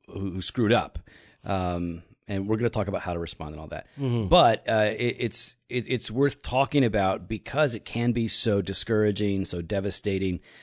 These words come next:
Speaker 1: Um, even, um, even our boy, uh,
Speaker 2: Oh.
Speaker 1: he wrote a letter.
Speaker 2: <laughs>
Speaker 1: Did he
Speaker 2: Uh,
Speaker 1: write a letter?
Speaker 2: yeah, Doctor Page Patterson, he
Speaker 1: Yeah.
Speaker 2: wrote a,
Speaker 1: Now,
Speaker 2: an
Speaker 1: who's
Speaker 2: op-
Speaker 1: doc-, who's Doctor Page Patterson?
Speaker 2: Yeah, he is the,
Speaker 1: He's our
Speaker 2: uh,
Speaker 1: boy.
Speaker 2: What?
Speaker 1: He's our boy.
Speaker 2: <laughs> He's, <clears throat> he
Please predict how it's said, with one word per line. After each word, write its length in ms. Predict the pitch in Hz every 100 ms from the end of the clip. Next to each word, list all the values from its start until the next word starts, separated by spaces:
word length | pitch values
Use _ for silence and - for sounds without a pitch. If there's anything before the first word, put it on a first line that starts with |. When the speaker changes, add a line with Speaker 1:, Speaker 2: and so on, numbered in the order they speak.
| -
Speaker 1:
Um, 400 | 87 95 98 113 175
even, 400 | 247 302 269 233
um, 360 | 190 151 147
even 200 | 190 190
our 80 | 180
boy, 420 | 139 151 92 78 - _ -
uh, 80 | 110
Speaker 2:
Oh. 380 | 190 202 160 -
Speaker 1:
he 140 | 147 156
wrote 160 | 160
a 40 | 139
letter. 320 | 120 95 85 -
Speaker 2:
<laughs> 160 | - -
Speaker 1:
Did 140 | 151
he 40 | 170
Speaker 2:
Uh, 40 |
Speaker 1:
write 120 | 175
a 40 | 180
letter? 260 | 202 226
Speaker 2:
yeah, 160 | 190 226
Doctor 280 | 220 294 370
Page 240 | 285 247
Patterson, 360 | 208 208 202 202
he 60 |
Speaker 1:
Yeah. 200 | 226 247 220
Speaker 2:
wrote 100 | 214
a, 260 | 190 170
Speaker 1:
Now, 80 | 156
Speaker 2:
an 40 | 175
Speaker 1:
who's 200 | 254 -
Speaker 2:
op- 140 | 151
Speaker 1:
doc-, 220 | 160 170
who's 200 | 165 208
Doctor 280 | 165 165 160
Page 260 | 160 160 -
Patterson? 440 | 110 87 101 120 127
Speaker 2:
Yeah, 160 | 175
he 500 | - 180 214 233 185
is 380 | 190 190 185 147
the, 380 | 147 143 139 135
Speaker 1:
He's 100 | 208
our 80 | 214
Speaker 2:
uh, 120 | 123
Speaker 1:
boy. 400 | 131 147 104 - _ _ _ _ _ _
Speaker 2:
What? 300 | - 175 269 -
Speaker 1:
He's 140 | 117
our 80 | 110
boy. 520 | 87 208 170 80 -
Speaker 2:
<laughs> 420 | - - 226 185
He's, 320 | - 240 - - - - - - -
<clears throat> 520 | 285 262 202 175 -
he 220 | 226